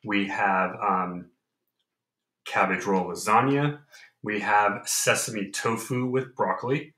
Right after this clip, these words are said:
kinda like a beef and broccoli. Um, and then we actually have some desserts like banana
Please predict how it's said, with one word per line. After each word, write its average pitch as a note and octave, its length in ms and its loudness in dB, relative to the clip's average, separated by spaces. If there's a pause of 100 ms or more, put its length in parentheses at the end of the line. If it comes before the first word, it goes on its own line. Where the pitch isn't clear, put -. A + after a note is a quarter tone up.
(140)
kinda F#2 200 -6
like F2 200 -6
a F2+ 280 -8 (200)
beef F#2+ 180 -6
and F2+ 120 -12
broccoli. C#3 560 2 (460)
Um, C3+ 240 6
and D3 180 4
then A3 140 4
we C4+ 140 4
actually G#3+ 280 2
have F#3 200 4
some F3+ 200 0
desserts D3 420 0
like G2 180 -2
banana F#2 280 -2